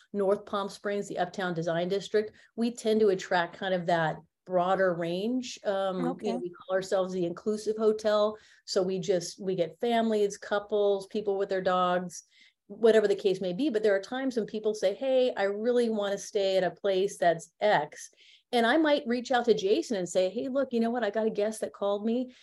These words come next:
Speaker 1: Do you have availability? Because we know you're eight rooms and where you are is gonna suit this particular guest a little bit better." So there's that collaboration,
Speaker 2: Hmm.
Speaker 1: which is, I think, really special and unique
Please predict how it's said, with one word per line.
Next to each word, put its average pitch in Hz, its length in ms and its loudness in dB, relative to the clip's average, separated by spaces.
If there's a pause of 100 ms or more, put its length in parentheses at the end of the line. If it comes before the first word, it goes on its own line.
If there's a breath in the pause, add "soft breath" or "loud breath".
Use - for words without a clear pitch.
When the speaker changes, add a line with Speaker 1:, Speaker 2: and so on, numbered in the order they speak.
(220 loud breath)
Speaker 1:
Do 208 80 -6
you 226 120 0
have 233 180 -2
availability? 214 800 0
Because 190 340 0
we 196 140 -6
know 202 140 -2
you're 190 260 -2
eight 196 220 0
rooms 202 600 -4
and 196 340 -4 (320 soft breath)
where 208 240 4
you 208 220 2
are 196 260 4
is 185 160 2
gonna 190 240 -2
suit 202 340 -6 (280)
this 208 180 2
particular 202 560 0
guest 170 500 -2
a 208 40 0
little 190 200 -2
bit 175 160 2
better." 208 220 2
So 196 160 0
there's 214 240 4
that 214 280 -2
collaboration, 190 1120 -2 (160)
Speaker 2:
Hmm. 262 220 -4
Speaker 1:
which 190 220 2
is, 381 280 0
I 214 120 -10
think, 262 280 -6
really 220 380 0
special - 560 -6
and 185 120 -4
unique 175 580 -6